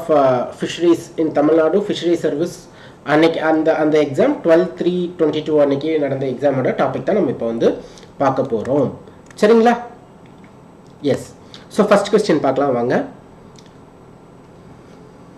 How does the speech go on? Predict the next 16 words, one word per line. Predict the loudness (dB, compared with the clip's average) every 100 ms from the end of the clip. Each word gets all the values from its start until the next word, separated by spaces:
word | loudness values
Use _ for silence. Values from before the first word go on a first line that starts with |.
| -20 -20 -20 -20 -20 -20 -20 -20 -20 -20 -20 -20 -20 -20 -20 -20 -20 -20 -20 -20 -20 -20 -20 -2
என்ன | 2 4
கொஸ்டின் | 4 2 2 4
என்ன | 6 4
கேட்டிருக்காங்க | 2 0 0 2
இப்ப? | 0 -2 -6 -6 -18 -20 -20 -20 -20 -20 -12 2
டென் | 6 6
பர்சன்ட், | 6 4 2
அதாவது | 4 6 8 6
பாலிட்டியில | 4 2 4 4 4
இதுக்கு | 4 2 2
முன்னாடி | 4 4
உங்களுக்கு | 4 4 0
கேட்ட | 0 0 2
கேள்விலாம் | 0 2 2 0
இருக்குல்ல, | 0 -2 -4 -10 -20 -20 -10 -4
ஆர்டிக்கிள், | 0 2 2 0 -2 -4 -2 0 -2 -2